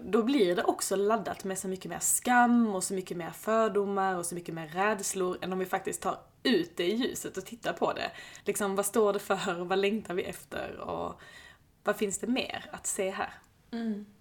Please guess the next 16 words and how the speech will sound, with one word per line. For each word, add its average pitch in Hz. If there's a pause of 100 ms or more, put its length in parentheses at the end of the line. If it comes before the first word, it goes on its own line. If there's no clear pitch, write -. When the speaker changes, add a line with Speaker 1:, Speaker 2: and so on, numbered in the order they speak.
(760)
Speaker 2:
Och -
jag 226
har 262
alltid 196
varit 190
fascinerad 220
över 175
hur 190
lite 202
vi 220
pratar 196
om 202
sex. -
Hur, 196
hur 208 (840)
nedprioriterad, 196